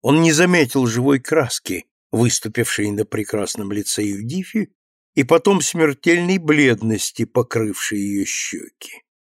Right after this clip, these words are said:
Несколько минут продолжалось глубокое молчание с обеих сторон.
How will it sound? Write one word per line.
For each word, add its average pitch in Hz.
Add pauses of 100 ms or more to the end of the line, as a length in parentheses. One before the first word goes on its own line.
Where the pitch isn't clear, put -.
(880)
Несколько 151
минут 143
продолжалось 143
глубокое 135
молчание 117
с -
обеих 95
сторон. -